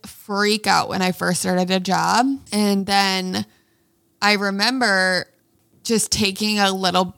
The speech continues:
it took time for me to feel comfortable and be like,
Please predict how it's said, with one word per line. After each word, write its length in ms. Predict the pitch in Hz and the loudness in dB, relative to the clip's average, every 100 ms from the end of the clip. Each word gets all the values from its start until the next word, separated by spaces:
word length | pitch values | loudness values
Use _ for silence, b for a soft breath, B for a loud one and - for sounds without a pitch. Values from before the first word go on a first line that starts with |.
| _ _ _ - | _ _ _ -8
it 180 | 220 - | -6 0
took 280 | 262 - - | -2 -2 -6
time 580 | - 185 180 175 226 262 | -2 0 0 0 0 2
for 160 | 254 | 2
me 200 | 220 208 | 2 2
to 60 | 196 | 0
feel 200 | 196 196 | 0 0
comfortable 520 | 190 190 208 202 202 | 0 -2 -2 -2 0
and 140 | 196 190 | 0 -2
be 120 | 190 | 0
like, 300 | 175 - | 0 0